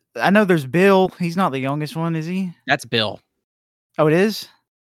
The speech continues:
Speaker 2: That's Bill. I think it's Bill, yeah.
Speaker 1: Okay,
Speaker 2: That,
Speaker 1: okay.
Speaker 2: that's the one who I'm talking about.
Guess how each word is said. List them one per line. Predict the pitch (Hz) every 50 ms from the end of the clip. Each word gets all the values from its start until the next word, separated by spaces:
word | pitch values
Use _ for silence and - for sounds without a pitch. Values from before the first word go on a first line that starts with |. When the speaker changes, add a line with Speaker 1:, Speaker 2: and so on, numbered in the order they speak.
| _ _ _ -
Speaker 2:
That's | 117 120 - -
Bill. | - 110 101 92 -
I | 107 110
think | - 113 113
it's | 107 -
Bill, | - 98 82 87 101
yeah. | 104 98 95 95 - _ _ -
Speaker 1:
Okay, | 120 151 170 - 147 127 113 104 101 110 -
Speaker 2:
That, | 139
Speaker 1:
okay. | 135 - 113 101
Speaker 2:
that's | 104 101 -
the | _ -
one | 123 123
who | 110 110 113
I'm | 110 104 101
talking | 104 87 - 90
about. | 87 - 92 92 -